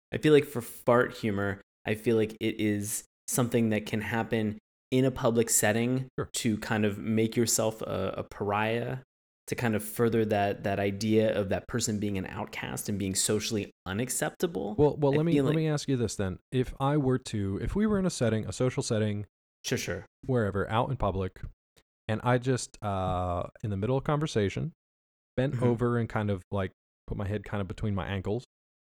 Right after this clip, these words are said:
Speaker 2: and
Speaker 1: Yeah.
Speaker 2: then grab my butt cheeks. Uh, I'm still wearing clothes at this point.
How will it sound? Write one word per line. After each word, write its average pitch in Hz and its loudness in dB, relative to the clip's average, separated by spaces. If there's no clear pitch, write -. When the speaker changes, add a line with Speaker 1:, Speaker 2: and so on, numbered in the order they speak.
Speaker 2:
and 113 0
Speaker 1:
Yeah. 110 2
Speaker 2:
then 104 0
grab 120 2
my 110 0
butt 135 0
cheeks. - -10
Uh, 95 -4
I'm 127 -2
still 165 2
wearing 156 0
clothes 92 0
at 85 -8
this 90 -8
point. 139 -6